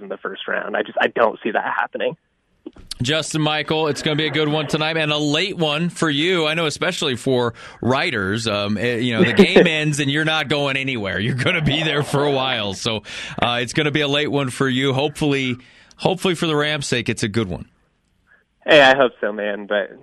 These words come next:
Speaker 1: it's been a fun year. I'm just trying to enjoy the ride. I think, uh, we all should recognize how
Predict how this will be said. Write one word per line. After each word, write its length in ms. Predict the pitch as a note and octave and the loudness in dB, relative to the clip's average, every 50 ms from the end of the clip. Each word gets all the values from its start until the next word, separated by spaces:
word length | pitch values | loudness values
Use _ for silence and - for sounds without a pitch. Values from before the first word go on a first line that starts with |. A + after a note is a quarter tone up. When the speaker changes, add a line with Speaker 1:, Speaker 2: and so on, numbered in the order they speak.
| - - | -18 -18
Speaker 1:
it's 140 | C3 - | -12 2
been 140 | - D3+ C#3+ | 6 6 8
a 100 | C3+ B2+ - | 8 6 6
fun 220 | - C#3 C3+ C3+ | 6 6 6 6
year. 240 | C3 B2 A#2+ A#2 A2 | 4 4 4 6 4
I'm 160 | A2 A2+ A#2 | 4 2 -2
just 180 | A2+ A#2 - - | -6 -12 -12 -6
trying 240 | - B2+ A#2+ A#2+ A#2 | -2 -2 -2 0 0
to 160 | B2 A#2+ A#2 | -2 -2 -2
enjoy 400 | A2+ A2+ G#2+ - A#2+ A#2 A#2+ A#2 | -2 -4 -6 -4 -2 0 0 0
the 100 | A2+ G#2+ | -2 -2
ride. 380 | G#2+ G#2+ G#2 G#2 G2+ G2+ G2+ G2+ | -2 -2 -2 -2 -4 -6 -8 -10
I 80 | G#2 | -10
think, 240 | - - A2 G#2+ G#2 _ - | -8 -8 -10 -10 -8 _ -2
uh, 280 | A2 G#2+ G#2 G#2 G2 - _ _ _ _ _ _ _ _ _ | -2 0 0 -2 -4 -6 _ _ _ _ _ _ _ _ _
we 140 | C3 C3 C#3 | 2 6 8
all 160 | C#3+ C#3 C#3 C3+ - | 8 8 6 4 0
should 200 | - C3 B2 - - - | -6 -8 -8 -10 -16 -10
recognize 600 | D3 D3 C#3+ C#3 - C3 A#2+ C3+ C3 B2 B2 A2+ - | -4 -4 -4 -4 -4 -8 -6 -4 -2 -2 -2 -2 -2
how 160 | C3 A#2+ | -2 -2